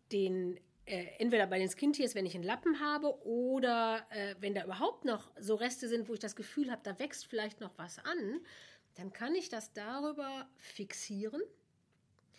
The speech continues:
Und dadurch, dass das, dass das Contact ja äh, bis zu vierzehn Tagen draufbleiben kann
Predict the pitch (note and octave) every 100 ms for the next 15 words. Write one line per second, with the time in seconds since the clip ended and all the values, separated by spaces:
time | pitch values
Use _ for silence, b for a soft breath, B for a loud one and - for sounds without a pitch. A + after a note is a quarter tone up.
0 | b b b _ B3 A#3+ A#3+ D#4+ F4+ C#4+
1 | B3+ A#3 G#3+ A3+ G#3+ - - A3 - G#3+
2 | G3 G3 - - - B3+ C#4 C4+ A#3+ A3+
3 | - - G#3 F#3+ F#3 F#3 b b b _
4 | G#3 F#3+ F#3 F#3+ C4 A3+ - A#3+ A3 G3
5 | F3+ E3 F#3 E4+ G#4+ - F3 D#3 D#3+ -
6 | D#3